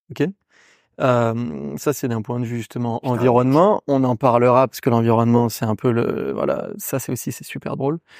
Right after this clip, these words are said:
Speaker 1: euh, tous les mythes. Après, d'un point de vue, euh, éthique, on en a parlé aussi. Moi, j'ai jamais mis en avant ça. Tu peux avoir par contre de la viande nourrie à l'herbe et finie à l'herbe, élevée en, en, en pâturage, tout ça et tout. D'ailleurs, c'est très, très, très, très bon pour l'environnement.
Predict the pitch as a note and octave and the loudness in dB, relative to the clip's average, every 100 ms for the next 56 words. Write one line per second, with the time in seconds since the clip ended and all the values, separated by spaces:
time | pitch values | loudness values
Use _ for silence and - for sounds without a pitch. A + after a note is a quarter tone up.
0 | - - _ - - - - C#3+ B2 A#2+ | -20 -20 _ -12 -8 -6 -6 -4 0 2
1 | C#3+ - - - - _ C3+ B2+ F3 D#3 | 0 -4 -16 -20 -20 _ 0 2 2 4
2 | B2 C3 B2 A#2+ C3+ B2+ A#2+ A#2+ A#2 B2 | 4 2 2 2 4 4 2 2 0 -2
3 | C3+ - - C3+ - D3 C3 - B2+ A#2 | -4 -4 2 2 2 -2 -2 -2 -2 0
4 | A2+ A2 A2+ A2+ A2+ A2 - A#2+ A2 G#2+ | 0 0 0 0 0 -2 -2 0 2 2
5 | A#2 B2 B2 A#2+ A2+ A2 - C3 C#3+ C#3+ | 2 4 2 2 2 0 0 0 0 -2
6 | - - B2 A#2+ - F#3 C3+ B2 A2+ A2 | -8 -2 0 0 -6 -8 -2 0 0 0
7 | A2 A2+ A#2+ A#2 A#2 A#2 A#2 A2+ A2 A#2 | 0 0 0 0 0 0 0 2 2 2
8 | B2+ C#3 - - _ _ D#3 D3 - - | 0 -4 -10 -20 _ _ 2 4 0 -4
9 | C3+ B2+ A#2+ A2+ A#2 B2 C3 C3+ A#2 A2 | -2 0 0 2 2 2 0 0 -2 0
10 | A#2+ A#2 A2 A2 - - - - - - | 0 0 -2 -6 -14 -18 -20 -12 -6 -4
11 | - C3+ - - B2+ B2+ B2+ - A2+ A#2+ | -2 -2 -2 -2 0 -2 -2 2 4 4
12 | A#2+ B2 A#2 B2+ - A#2+ A2+ - C3 A2+ | 2 0 -2 -6 -2 0 0 0 0 2
13 | A#2 - C3+ - - D3 C#3 - C#3 - | 0 -4 -14 -14 -4 -2 -2 -4 -6 -6
14 | - - E3+ C#3+ - C3+ B2+ A#2+ D3 C3+ | -12 -4 -2 0 0 0 0 -4 -4 -2
15 | A2+ A2 G#2 G#2 C3+ | 0 0 0 0 -2